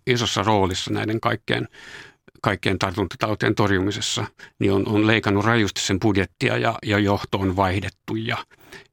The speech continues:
ja tota, on siis leikattu määrärahoja uusien rokotteiden kehittämiseltä.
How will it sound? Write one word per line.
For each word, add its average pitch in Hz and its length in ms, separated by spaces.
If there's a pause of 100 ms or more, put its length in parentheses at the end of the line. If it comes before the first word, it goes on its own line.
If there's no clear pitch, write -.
ja 101 140
tota, 95 400 (300)
on 107 160
siis 95 180
leikattu 107 440
määrärahoja 95 720
uusien 95 520 (340)
rokotteiden 95 500
kehittämiseltä. 104 880